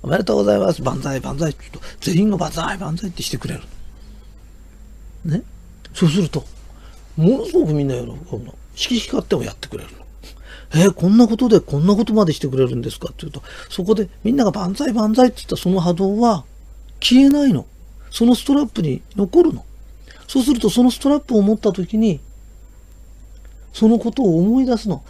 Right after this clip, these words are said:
「あ、これで万歳してくれたんだよな。あの時た-、楽しかったよな」。で、いい波動ってね、いい波動として残ってるの。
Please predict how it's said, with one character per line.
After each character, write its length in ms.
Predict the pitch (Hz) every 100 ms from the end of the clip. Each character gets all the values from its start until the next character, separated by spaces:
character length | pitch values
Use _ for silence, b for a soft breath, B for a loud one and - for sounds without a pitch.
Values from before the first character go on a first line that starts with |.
| B -
「あ、 100 | 139
こ 140 | 151
れ 60 | 143
で 80 | 143
万 240 | 147 165
歳 140 | 208
し 20 | 175
て 100 | 196
く 60 |
れ 100 | 175
た 140 | 175 202
ん 60 |
だ 100 | 196
よ 60 | 185
な。 200 | 208 196 B B B -
あ 100 | 165
の 60 |
時 180 | 185 170
た-、 180 | 165 160
楽 220 | 165 170 202
し 60 |
か 100 | -
っ 80 | 226
た 100 | -
よ 80 | 190
な」。 220 | 208 202 - - - - -
で、 140 | 185 - -
い 200 | 427 453
い 20 |
波 160 | 196
動 140 | 180 175
っ 20 |
て 180 | - 151
ね、 200 | 151 127 -
い 160 | 233 269
い 20 |
波 140 | 180 185
動 180 | 202
と 100 | 185
し 60 | 202
て 80 | 196
残 260 | 185 190
っ 40 | 285
て 160 | -
る 80 |
の。 60 | 147